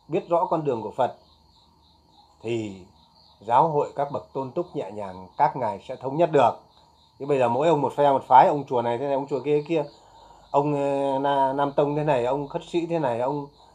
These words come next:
Tịnh Độ thế này, ông Mật Tông thế này, cái ông mặc váy, ông mặc quần đến ngồi cãi nhau,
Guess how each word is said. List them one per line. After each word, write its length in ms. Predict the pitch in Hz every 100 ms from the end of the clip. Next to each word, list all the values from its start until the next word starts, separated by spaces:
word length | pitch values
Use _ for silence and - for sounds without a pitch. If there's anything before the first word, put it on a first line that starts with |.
| - - - -
Tịnh 160 | 135
Độ 240 | 135 135 120
thế 60 |
này, 140 | 135 135
ông 200 | 127 147
Mật 140 | 127
Tông 180 | - 147
thế 100 | 147
này, 160 | 151 123
cái 80 | 139
ông 160 | 143
mặc 120 | 135
váy, 180 | 123 131
ông 140 | 180 160
mặc 100 | 120
quần 220 | 131 117
đến 180 | 123 156
ngồi 140 | 143
cãi 180 | 117 156
nhau, 360 | 170 160 147